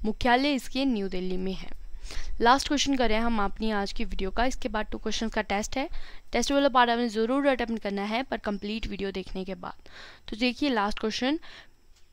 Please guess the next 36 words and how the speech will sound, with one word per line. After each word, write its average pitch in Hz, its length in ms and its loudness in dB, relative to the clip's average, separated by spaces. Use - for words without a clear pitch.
Paytm 302 420 4
पेमेंट्स 247 400 2
बैंक 202 220 0
के 233 140 2
नए 247 440 2
एमडी 226 340 2
and 247 160 0
सीईओ 220 320 -2
कौन 214 300 -2
बने 226 220 0
हैं? 254 280 -2
तो 208 300 0
राइट 214 260 0
आंसर 254 300 0
इस - 160 -4
क्वेश्चन 208 340 -4
का 214 120 -2
क्या 214 180 -4
रहेगा? 196 360 -4
ऑप्शन 202 280 -4
नंबर 190 460 -2
ए, 185 240 -6
सुरिंदर 233 460 0
चावला 214 480 2
जो 240 160 0
हैं 185 200 -6
फ्रेंड्स, 208 320 -4
ये 233 280 0
एमडी 214 380 -2
and 214 160 -2
सीईओ 202 280 -4
बन 185 240 -6
गए 202 140 -4
हैं 220 240 0
Paytm 247 440 -4
पेमेंट्स 208 500 -2